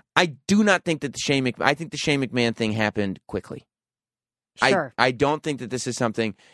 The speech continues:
Speaker 1: you know, you look at his Titantron video,
Speaker 2: Yep.
Speaker 1: his fonts are straight out of the nineteen nineties.
Speaker 2: But
Speaker 1: Like,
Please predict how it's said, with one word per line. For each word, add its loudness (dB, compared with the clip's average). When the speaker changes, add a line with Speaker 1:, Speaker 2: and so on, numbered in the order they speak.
Speaker 1:
you -2
know, 2
you 0
look 0
at 0
his -4
Titantron 0
video, 0
Speaker 2:
Yep. -2
Speaker 1:
his 0
fonts 2
are 4
straight 2
out 6
of -4
the -6
nineteen -2
nineties. -10
Speaker 2:
But 4
Speaker 1:
Like, 6